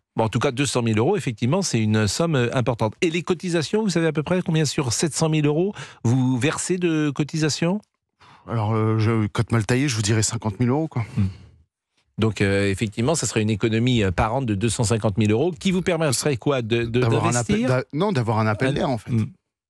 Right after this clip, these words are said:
Speaker 1: Bah, écoutez, ça, ça peut, euh, s'entendre, euh, bien évidemment. Et pourquoi ? Ça, c'est en négociation ?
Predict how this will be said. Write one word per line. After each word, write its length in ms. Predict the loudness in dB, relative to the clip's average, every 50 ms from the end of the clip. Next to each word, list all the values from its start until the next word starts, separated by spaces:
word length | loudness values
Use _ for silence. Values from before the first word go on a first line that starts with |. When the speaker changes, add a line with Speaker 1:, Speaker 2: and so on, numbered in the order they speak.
| -20 -20 -20 _ _ _ _ -4
Speaker 1:
Bah, 100 | -2 -2
écoutez, 320 | -2 -2 -2 -2 -2 0 0
ça, 160 | 0 0 -2
ça 140 | 0 -2 0
peut, 180 | 0 2 2 2
euh, 420 | 2 2 2 2 2 2 0 0
s'entendre, 460 | 0 0 -2 -2 0 0 0 0 0 0
euh, 260 | 0 2 0 0 0 0
bien 220 | 0 0 2 2
évidemment. 340 | 2 2 2 2 2 0 0
Et 120 | -2 -2 -4
pourquoi ? 340 | -4 -4 -2 -2 -2 0
Ça, 200 | 0 -2 -2 -2
c'est 120 | -2 0 0
en 60 | 0
négociation ? 640 | 0 0 0 0 -2 0 -2 -2 -2 -4 -8 -10